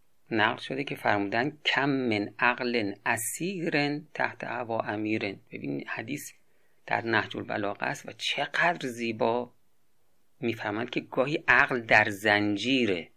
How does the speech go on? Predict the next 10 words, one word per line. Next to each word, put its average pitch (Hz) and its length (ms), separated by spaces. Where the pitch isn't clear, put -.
در 101 140
زنجیر 104 520
اسارته. 110 840
یعنی 110 160
چی - 140
در 143 260
زنجیر 110 520
اسارته؟ 107 840
یعنی 101 280
اینکه 135 640